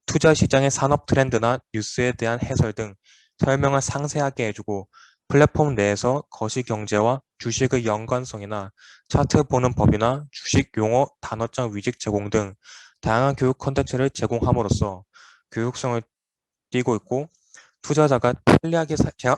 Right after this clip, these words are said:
사용할 수 있는 거래 매매일지, 에이아이를 이용한 뉴스 필터링 등 다양하고 편리한 기능들을 제공하여 불법 리딩방과는 큰 차이가 있습니다.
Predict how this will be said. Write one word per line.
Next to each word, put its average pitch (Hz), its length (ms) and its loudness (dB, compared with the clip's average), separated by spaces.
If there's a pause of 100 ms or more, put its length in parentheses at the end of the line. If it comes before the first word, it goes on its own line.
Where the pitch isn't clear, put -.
사용할 156 340 -2
수 117 140 -10
있는 131 200 -8 (140)
거래 117 300 2
매매일지, 107 680 -4 (520)
에이아이를 127 440 4
이용한 113 380 2 (200)
뉴스 110 300 2
필터링 113 520 -2
등 104 220 -6 (240)
다양하고 120 480 -2
편리한 147 440 -4
기능들을 117 580 -8
제공하여 101 580 0 (460)
불법 123 400 2
리딩방과는 120 840 0
큰 160 200 -2
차이가 131 340 -2
있습니다. 95 380 -10